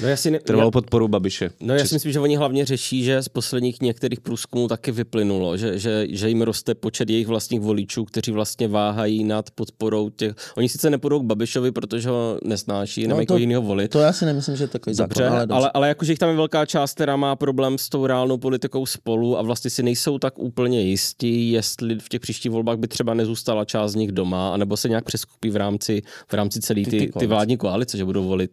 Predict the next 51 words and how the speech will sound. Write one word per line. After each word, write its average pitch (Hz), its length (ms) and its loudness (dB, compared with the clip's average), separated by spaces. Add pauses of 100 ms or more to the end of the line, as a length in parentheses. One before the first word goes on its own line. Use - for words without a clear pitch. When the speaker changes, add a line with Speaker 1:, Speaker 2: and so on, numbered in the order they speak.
Speaker 1:
prostě - 300 -8
nějakou, 92 400 -4 (280)
no 92 60 -2
lidovce 101 360 0
asi 110 220 0
ne, 117 100 2
ty 123 100 -2
nebude 113 220 2
volit 113 240 0
nikdo, 107 280 2
ale 117 160 4
něk-, 127 220 0
někoho, 127 480 4 (180)
<laughs> - 220 0
někoho 143 400 2
z - 40 -2
těch - 160 2
Speaker 2:
Není 127 180 6
důvod, 135 160 6
Speaker 1:
zbývajících 98 320 4
Speaker 2:
jako. - 100 -4
Speaker 1:
stran. 98 380 0
Speaker 2:
Není 95 180 -2
důvod. 95 220 0
Speaker 1:
A 123 140 -2
oni 135 200 2
jim 151 180 4
vlastně, 151 280 0
oni 156 140 2
vyhráli 147 380 2
ty 151 100 0
volby 143 280 4
na 139 120 2
tom, 135 160 -2
že 143 100 0
nejsou 135 260 0
Babiš 120 340 0
a 143 40 0
teď 131 180 -4
musí 127 240 -2
nějak 127 180 0
zoufale 120 460 -2
zase 120 240 -2
se 127 120 -4
snažit 117 420 -4
jako - 200 -4
zmobilizovat 110 720 0
nebo 110 160 0
už 110 180 -4
s - 60 -10
tím 110 180 -6